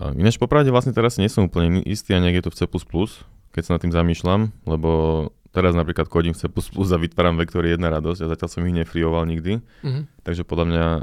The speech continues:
Speaker 1: ehm, vlastne neviem, jak to tam úplne funguje. <laughs> Ale v
Speaker 2: Takže
Speaker 1: Cčku, v Cčku, keď, každopádne v Cčku, keď chceš vytvoriť nejaké pole,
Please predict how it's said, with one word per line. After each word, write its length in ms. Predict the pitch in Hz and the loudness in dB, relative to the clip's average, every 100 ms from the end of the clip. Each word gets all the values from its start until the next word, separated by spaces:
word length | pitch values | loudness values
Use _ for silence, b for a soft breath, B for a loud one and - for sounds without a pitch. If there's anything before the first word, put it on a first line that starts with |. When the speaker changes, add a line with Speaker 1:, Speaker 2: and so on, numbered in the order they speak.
| - | -6
Speaker 1:
ehm, 520 | 80 80 80 80 78 78 - - - _ - | -8 -4 -4 -4 -4 -6 -10 -20 -20 _ -12
vlastne 320 | 85 78 - | -10 -8 -4
neviem, 160 | 98 80 | -2 -2
jak 80 | 73 | -4
to 40 | 73 | -6
tam 120 | 78 | -6
úplne 160 | 73 80 | -6 -6
funguje. 400 | 82 80 87 104 | -6 -4 -2 -2
<laughs> 1800 | - - - - - - - - - - - - - - - - - - | -4 -6 -10 -8 -8 -8 -12 -14 -14 -16 -14 -2 -2 -2 -8 -10 -14 0
Ale 200 | - 101 | 2 2
v 60 | - | 4
Speaker 2:
Takže 60 | 120 | 2
Speaker 1:
Cčku, 160 | - - | 2 -4
v 80 | - | -4
Cčku, 280 | - 107 117 | -2 0 0
keď, 120 | 95 82 | -2 0
každopádne 480 | 95 95 98 98 87 | 0 0 2 2 0
v 80 | - | 0
Cčku, 240 | 95 107 | -2 -2
keď 120 | 90 - | -4 -2
chceš 160 | 85 | -4
vytvoriť 280 | 85 95 80 | -2 -2 -2
nejaké 180 | 73 - - | -4 -8 -2
pole, 320 | 95 95 | 2 2